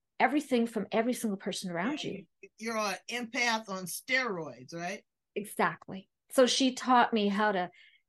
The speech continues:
Speaker 1: slowly, and I would never say to, uh, the listeners, like, it's something that you, you know, you learn and then tomorrow it's all better. You have to practice. You have to really tap into your own energy and,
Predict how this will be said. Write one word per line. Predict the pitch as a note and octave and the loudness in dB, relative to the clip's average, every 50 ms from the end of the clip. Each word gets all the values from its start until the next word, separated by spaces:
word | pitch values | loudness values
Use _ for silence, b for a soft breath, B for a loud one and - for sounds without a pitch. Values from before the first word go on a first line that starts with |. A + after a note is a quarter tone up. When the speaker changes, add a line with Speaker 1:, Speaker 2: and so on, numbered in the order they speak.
| _ _ - | _ _ -10
Speaker 1:
slowly, | - - - - C#4+ C#4 B3 A3+ F#3+ F3 - F#3+ | -8 -6 -4 0 4 4 4 4 4 2 0 0
and | G#3 | 2
I | G#3+ G#3+ A#3 | 2 4 4
would | B3 B3 A#3 A3 | 4 4 2 2
never | A#3 A#3 A#3 B3 C4 | 2 0 0 0 -2
say | - - A3+ A3+ | 0 0 2 2
to, | G#3 A3 G#3+ G3+ G3+ F#3+ - | 2 2 2 2 2 2 0
uh, | G#3 G3 F#3 F3 - | -2 -2 -2 -2 -4
the | G#3 G3+ A3 | -4 -2 0
listeners, | G#3 G3+ G#3 G3+ - A3 G#3 G#3 G#3+ G#3+ | 0 2 0 0 0 -2 -4 -4 -4 -4
like, | - - - | -6 -6 -6
it's | - G#3 G3+ | -6 -8 -6
something | - A3 G3 F#3 - G3+ G3+ G3+ | -4 -6 -4 -2 0 0 0 0
that | F#3+ F3+ - | 0 -2 -4
you, | G3+ G3 G3 F3+ D#3+ _ _ - A#3+ - | -4 -6 -6 -8 -10 _ _ -20 -12 -6
you | B3+ A#3+ A3+ | -2 -2 0
know, | G#3 G3+ | 0 0
you | G3+ F#3+ G#3 | -2 -2 -2
learn | G#3+ G3+ A#3 A#3 G#3+ G#3 | 0 2 2 2 2 2
and | G3+ F#3+ | 0 -2
then | F#3 F3+ F3 | -4 -6 -8
tomorrow | - - A3+ A3 G3+ G3 F#3 | -6 -4 -2 0 2 0 0
it's | F3+ - - | -2 -2 -4
all | G3 F3+ | -4 -2
better. | F3+ G3+ F#3+ F3+ E3+ E3 B B B B B | -2 -2 -2 -2 -4 -8 B B B B B
You | - E4 D#4 C4 | 0 2 2 2
have | B3 G#3 - | 2 0 -4
to | - D#3 | -6 -10
practice. | - - F3+ D#3 D#3+ - - A#3+ - - - | -6 -4 -2 -2 -2 -4 -8 -14 -10 -6 -4
You | B3 B3+ | -2 -2
have | A#3+ G3+ A#3 G#3+ G#3 G3+ - | -2 0 0 0 0 0 -2
to | - F#3 F3+ | -4 -6 -2
really | F#3+ G#3+ A3 G#3 F#3+ G3+ | 2 4 4 4 2 0
tap | G3+ - G3+ E3+ - | -4 -6 -8 -6 -6
into | F#3+ F#3 F#3 - - | -6 -6 -6 -6 -6
your | F#3+ - - | -6 -4 -4
own | G#3+ G#3+ A#3 A#3 | -2 0 2 2
energy | A3+ G3+ G3+ F#3+ F#3 F#3+ F#3 F3+ F3 | 2 2 0 -2 -4 -6 -8 -8 -8
and, | F3 F#3+ | -10 -10